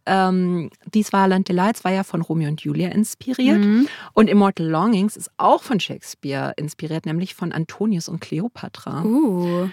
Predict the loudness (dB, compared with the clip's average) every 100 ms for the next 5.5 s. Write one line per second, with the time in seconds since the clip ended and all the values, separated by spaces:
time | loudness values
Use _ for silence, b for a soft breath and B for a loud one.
0 | -6 -4 -2 -2 -6 -6 -6 -4 -2 -4
1 | -4 -6 -4 -2 -2 0 0 2 2 2
2 | 2 2 2 2 4 4 4 4 0 -4
3 | 0 2 2 -2 0 0 0 -2 0 0
4 | -4 -10 -12 -2 2 2 2 -2 -2 -4
5 | -8 -8 -2 2 2